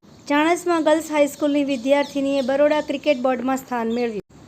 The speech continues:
ટ્રાફિકની સમસ્યાના નિવારણ માટે ગુજરાત સરકારની નવી પહેલ. રાજ્યમાં ટ્રાફિક સંબંધિત સમસ્યાઓના નિવારણ માટે ગુજરાત પોલીસ દ્વારા નવી હેલ્પલાઇન શરૂ થઈ. કલોલ ટાઉન હોલમાં સંગીત નાટક અકાદમીનો લોક ડાયરો અને સાંસ્કૃતિક કાર્યક્રમ યોજાયો.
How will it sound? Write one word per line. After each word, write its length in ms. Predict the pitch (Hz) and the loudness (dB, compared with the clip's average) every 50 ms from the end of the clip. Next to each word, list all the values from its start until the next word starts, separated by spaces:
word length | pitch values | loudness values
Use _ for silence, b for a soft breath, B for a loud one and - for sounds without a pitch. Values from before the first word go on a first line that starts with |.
| - - - - - - - - | -20 -20 -20 -20 -16 -16 -14 -14
ટ્રાફિકની 580 | - - - 294 320 320 330 403 403 392 392 403 | -6 0 2 4 4 4 2 0 0 0 0 0
સમસ્યાના 500 | - 381 349 359 349 - 359 339 339 330 | 0 0 0 0 0 0 0 0 0 0
નિવારણ 440 | 330 320 311 311 311 311 320 311 302 | 0 0 2 2 2 2 2 0 0
માટે 200 | 302 285 302 294 | 0 0 0 0
ગુજરાત 340 | 262 277 - 302 320 330 320 | 0 0 0 0 0 0 0
સરકારની 480 | - 311 285 - - 294 285 294 294 277 | 0 -2 -2 0 0 -2 0 0 0 0
નવી 220 | 262 233 254 254 | 0 0 -2 -2
પહેલ. 320 | 254 269 262 262 240 208 208 | -2 -2 0 0 0 0 2
રાજ્યમાં 480 | 247 262 269 254 262 311 285 277 269 | 2 2 2 2 2 0 0 0 2
ટ્રાફિક 320 | 262 277 294 285 339 370 - | 2 2 0 0 -2 -6 -8
સંબંધિત 380 | - 339 285 311 302 320 311 | -4 -2 0 0 0 -2 -2
સમસ્યાઓના 580 | - - 285 277 277 - - 285 277 277 277 269 | -4 -4 -4 -4 -4 -4 -2 -2 0 0 0 0
નિવારણ 400 | 262 262 247 262 262 254 254 254 | 0 0 0 0 0 0 0 -2
માટે 220 | 240 226 226 233 233 233 B B B B B B B - | -4 -4 -2 -4 -4 -6 B B B B B B B -4
ગુજરાત 360 | 294 233 277 330 370 381 381 370 | -4 0 2 4 2 2 2 0
પોલીસ 260 | 339 311 294 311 285 247 | 2 2 2 2 0 0
દ્વારા 300 | 262 269 262 254 254 254 | 2 2 4 4 4 2
નવી 240 | 262 277 302 349 | 0 0 0 0
હેલ્પલાઇન 540 | 339 302 269 262 262 262 269 269 269 285 285 | 0 0 0 0 0 0 0 0 0 0 0
શરૂ 260 | 277 - 226 202 208 | -2 -2 -2 -4 -4
થઈ. 240 | 208 - 247 220 180 175 - - B B B B B B B B - - - | -6 -6 -4 -4 -4 -6 -8 -14 B B B B B B B B -20 -6 -2
કલોલ 280 | - 302 330 359 370 381 359 | 2 2 4 4 4 2 2
ટાઉન 280 | - 339 330 339 339 | 2 0 2 2 0
હોલમાં 480 | 320 285 302 294 294 294 294 294 294 - | 0 0 0 0 2 2 2 0 -2 -2
સંગીત 320 | - 302 302 285 339 330 320 | -4 -4 -2 -2 -4 -4 -2
નાટક 360 | 294 294 269 262 285 277 - - | -2 -2 0 0 -2 -4 -4 -6
અકાદમીનો 580 | 285 269 - 269 262 247 262 262 262 254 254 247 | -8 -4 -2 0 0 0 0 0 2 0 0 0
લોક 240 | 240 247 285 311 302 | 2 4 2 2 2
ડાયરો 300 | 269 294 294 294 294 302 | 2 2 4 4 4 2
અને 240 | - - 240 226 233 | 2 0 -2 -4 -4
સાંસ્કૃતિક 640 | 233 - 269 277 285 - - 311 285 302 302 - - | -4 -2 -2 -2 -4 -4 -6 -6 -6 -6 -4 -2 -2
કાર્યક્રમ 400 | 254 233 247 233 247 240 240 240 | -2 -2 -2 -2 -4 -4 -4 -2
યોજાયો. 420 | 233 226 220 226 214 185 170 175 | -2 -2 -2 -2 -2 -4 -4 -6